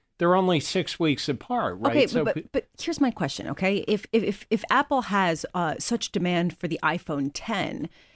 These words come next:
Speaker 2: how are they going to manufacture enough to meet demand, and then pe-, won't people be pushed into the iPhone eight anyway?
Speaker 1: Well, that's in the mix, right? That's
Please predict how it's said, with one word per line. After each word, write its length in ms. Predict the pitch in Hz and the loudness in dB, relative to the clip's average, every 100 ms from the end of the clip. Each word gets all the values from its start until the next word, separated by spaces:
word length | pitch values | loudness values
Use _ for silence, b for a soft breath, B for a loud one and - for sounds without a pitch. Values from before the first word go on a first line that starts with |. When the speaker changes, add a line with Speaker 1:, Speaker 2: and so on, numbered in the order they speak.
| b b | b b
Speaker 2:
how 220 | 240 269 | 4 6
are 160 | 294 240 | 6 4
they 140 | 208 | 0
going 500 | 185 196 190 190 185 - | 2 2 2 2 -2 -2
to 520 | - 208 196 185 180 - | -2 2 4 4 2 2
manufacture 880 | 190 190 180 - 208 220 - 196 170 | 2 2 0 2 2 2 2 2 4
enough 420 | 180 180 170 - | 4 4 2 -2
to 100 | 165 | -2
meet 260 | 180 277 - | 4 4 4
demand, 420 | 160 151 147 156 | 2 2 2 2
and 80 | 156 | 2
then 200 | 175 139 | 0 -2
pe-, 180 | - | -4
won't 220 | - 220 214 | 2 2 2
people 200 | 226 185 | -2 0
be 140 | 185 | -2
pushed 320 | - 190 - | 0 -2 -2
into 160 | 180 - | -4 -2
the 80 | - | -2
iPhone 340 | 165 - 165 | -2 0 0
eight 100 | 156 - | 0 0
anyway? 420 | 208 - - - - | -2 -2 -8 -12 4
Speaker 1:
Well, 160 | 147 | 6
that's 320 | 147 165 170 175 | 8 6 4 2
in 160 | 151 | 2
the 40 | 135 | 2
mix, 540 | 139 127 - - - | 2 0 -2 -10 -4
right? 320 | 120 117 107 | 0 0 0
That's 500 | 135 127 - - - | 2 0 0 -6 -8